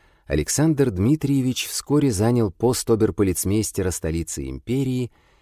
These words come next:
и ему был пожалован чин генерал-адъютанта. Дождь между тем усилился, и теперь крупные капли барабанили по мостовой,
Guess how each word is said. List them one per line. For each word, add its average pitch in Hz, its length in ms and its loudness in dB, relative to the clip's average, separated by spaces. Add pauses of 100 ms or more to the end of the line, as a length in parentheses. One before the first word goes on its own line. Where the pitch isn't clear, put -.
(160)
и - 100 -2
ему 85 260 2
был 139 200 0
пожалован 104 720 2
чин 131 460 -2 (100)
генерал-адъютанта. 76 1400 -4 (680)
Дождь 101 440 -4
между 123 320 0
тем 123 260 0
усилился, - 760 -4 (540)
и 76 100 -6
теперь 104 380 -2
крупные 104 500 0
капли 107 380 0
барабанили 90 580 0
по 90 140 -4
мостовой, 87 640 -2